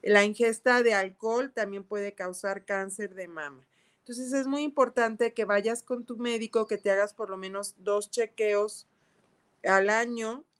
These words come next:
para que puedas estar familiarizada con esto y puedas tener una buena orientación. Y lo que estamos tratando de hacer, como les decía desde un principio del programa,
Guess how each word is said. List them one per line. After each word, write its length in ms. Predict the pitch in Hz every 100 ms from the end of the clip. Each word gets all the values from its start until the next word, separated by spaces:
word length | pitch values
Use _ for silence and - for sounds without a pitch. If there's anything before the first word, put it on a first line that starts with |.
| _
para 320 | - 220 220 220
que 160 | 233
puedas 320 | 214 214 214
estar 300 | 233 - 220
familiarizada 920 | 208 226 214 202 190 180 190 208 196 202
con 180 | 233
esto 240 | 226 220 240
y 60 |
puedas 380 | 240 214 202 214
tener 340 | 220 196 196 202 _
una 340 | 214 214 214
buena 460 | 208 208 202 202 202
orientación. 880 | 196 190 180 170 170 165 - 170 147 _ _ - _
Y 80 | 233
lo 120 | 240
que 100 | 254
estamos 360 | 247 262 294
tratando 420 | 302 302 294 269 277
de 80 |
hacer, 360 | 269 269 262 247
como 220 | 247 240
les 180 | 226 214
decía 300 | 214 220 220
desde 200 | 220 214
un 100 | 208
principio 500 | 202 226 214 214 226
del 120 | 226
programa, 600 | 233 240 240 233 220 233